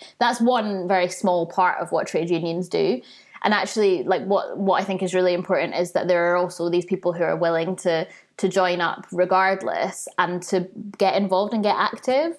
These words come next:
Um, that's one of the things that I, like, talk about in the book as well, because I think there can sometimes be this feeling that unions just exist to provide a service for us. So we join up and we, like, pay our membership fee every month,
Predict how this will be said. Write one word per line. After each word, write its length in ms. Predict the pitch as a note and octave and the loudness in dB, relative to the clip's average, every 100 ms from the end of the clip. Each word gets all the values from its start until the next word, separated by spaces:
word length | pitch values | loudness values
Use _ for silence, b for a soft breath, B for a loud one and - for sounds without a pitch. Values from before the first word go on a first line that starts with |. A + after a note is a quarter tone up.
| - | 0
Um, 260 | F#3+ F#3 F3+ | 0 0 -2
that's 240 | G3 G#3+ A3 | 0 0 2
one 120 | G#3+ | 0
of 100 | G#3+ | 0
the 100 | A3+ | 0
things 240 | A3 A3 | 0 0
that 100 | G#3 | 2
I, 140 | E3 F#3 | 2 2
like, 340 | F#3 C#3+ - | 0 -2 -10
talk 220 | - G3 | -6 -6
about 180 | - F#3 | -2 -2
in 160 | F3+ F3+ | -2 -2
the 140 | E3+ | -2
book 320 | E3+ C4 B3+ | 0 0 2
as 100 | G3+ | 0
well, 160 | A3 G#3+ | 2 0
because 320 | F#3+ F#3 E3+ B B B B - | 0 -2 -4 B B B B -6
I 60 | |
think 200 | G3 G#3 | -2 0
there 100 | G3 | 0
can 180 | G#3+ A3 | 0 0
sometimes 500 | G#3+ G3+ G#3 G3 F#3 | 2 0 0 -2 0
be 100 | F#3 | 2
this 240 | F3+ F3+ - | 2 0 0
feeling 380 | F#3 F3 F3 | 2 2 2
that 160 | F3 - | -2 0
unions 420 | F#3 F3+ F3 F3 | 0 2 -2 -2
just 220 | F#3+ F3+ | -4 -2
exist 400 | F#3 F3+ F3+ - | -2 0 -2 -2
to 100 | - | -12
provide 400 | - G3+ F3+ F3+ | -6 -4 0 0
a 60 | F#3 | -2
service 500 | F#3 E3 F#3 G3+ G#3+ | 0 0 0 -2 -4
for 220 | A3+ A#3 | -2 0
us. 260 | C#4 D#4+ - | -2 -4 -6
So 320 | - F3+ F3 B B - | -2 -2 -2 B B -2
we 120 | F#3+ | 2
join 260 | A#3+ A#3 | 2 2
up 300 | F#3+ F#3+ F#3+ | 2 0 -2
and 100 | F3+ | -2
we, 140 | F3 F3 | 2 2
like, 180 | E3 - | 0 0
pay 200 | G#3+ G#3 | 0 2
our 420 | F#3+ F3+ F3 D#3 - | 2 0 -2 -4 -4
membership 480 | G3 E3+ F3 F#3 - | -2 -2 0 -2 -2
fee 260 | F3+ F3 | 0 2
every 200 | E3+ F3 | 2 0
month, 440 | F3 D#3+ D#3 - | 0 -2 -2 -10